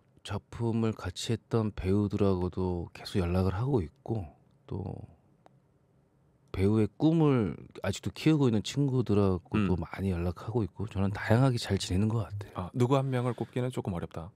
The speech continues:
Speaker 1: 예, 저는 조정식 씨.
Speaker 2: 아, 오케이,
Speaker 1: 예.
Speaker 2: 오케이. 네, 오피셜입니다. 예, 한 명을 꼽자면 조정식이다.
Speaker 1: 예.
Speaker 2: 네. 이제 뭐 어렸을 때부터 뭐 학교를 같이 다니면서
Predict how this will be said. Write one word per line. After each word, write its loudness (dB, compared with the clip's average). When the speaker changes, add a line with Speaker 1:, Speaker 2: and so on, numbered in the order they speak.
Speaker 1:
예, 4
저는 2
조정식 2
씨. -10
Speaker 2:
아, -4
오케이, -6
Speaker 1:
예. -2
Speaker 2:
오케이. -10
네, 2
오피셜입니다. 4
예, 0
한 0
명을 2
꼽자면 0
조정식이다. -4
Speaker 1:
예. -6
Speaker 2:
네. -6
이제 6
뭐 8
어렸을 4
때부터 2
뭐 0
학교를 4
같이 2
다니면서 0